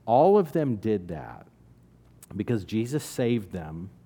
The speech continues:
because in their heart they were spiritually transformed, because in their heart they loved Jesus and they wanted to live their life as an offering for Jesus, because in their heart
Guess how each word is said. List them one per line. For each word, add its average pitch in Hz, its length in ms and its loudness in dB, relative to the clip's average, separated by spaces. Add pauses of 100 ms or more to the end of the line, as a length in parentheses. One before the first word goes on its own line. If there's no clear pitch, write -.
(560)
because 120 260 2
in 156 120 0
their 175 160 0
heart 127 560 -2
they 117 100 -4
were 95 100 -6
spiritually 127 680 -4
transformed, 120 1040 -6 (420)
because 131 260 2
in 165 160 0
their 170 180 0
heart 147 540 -4 (280)
they 123 180 0
loved 113 480 -2
Jesus 143 720 -4
and 113 140 -6
they 113 80 -2
wanted 127 300 -2
to 120 60 0
live 117 340 0
their 120 160 0
life 110 340 -4
as 101 120 -4
an 98 120 -6
offering 107 560 -6
for 147 160 -4
Jesus, 135 420 -4
because - 360 -2
in 165 260 -4
their 147 240 0
heart 139 560 -2